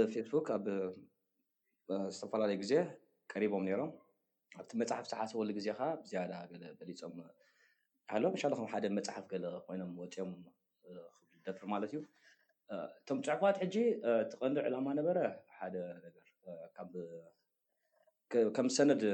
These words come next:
ንኽሓሰብ እየ ፅሒፍ እየ። እቲ ከም ሰነድ ከዓ እቲ መዓልታዊ ሂወት ማለት እዩ። እቲ መዓልታዊ ሂወት ክኸውን ከለኻ እቲ ሕማቕን ፅቡቕን፣ እቲ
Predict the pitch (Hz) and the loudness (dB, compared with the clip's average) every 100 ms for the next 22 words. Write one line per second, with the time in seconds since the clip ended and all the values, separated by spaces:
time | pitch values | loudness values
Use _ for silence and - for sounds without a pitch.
0 | 92 - 87 85 95 92 95 - 104 85 | 2 -4 -12 -10 -8 -6 -6 -4 -4 -4
1 | - - - 123 147 - 117 110 120 113 | -8 -16 -2 0 0 -4 -4 -2 -2 -2
2 | 127 147 117 98 92 98 90 92 104 101 | -2 -2 -2 -6 -6 -4 -6 -6 -4 -4
3 | 95 85 87 - - - _ - _ _ | -4 -12 -18 -20 -20 -20 _ -20 _ _
4 | 104 107 123 123 127 - 120 127 127 139 | 0 2 4 4 4 0 -4 -2 -2 0
5 | 160 160 - 113 104 95 92 98 101 117 | 0 0 -2 -4 -2 -4 -4 -6 -4 -6
6 | 113 101 131 165 | -6 -4 -2 -4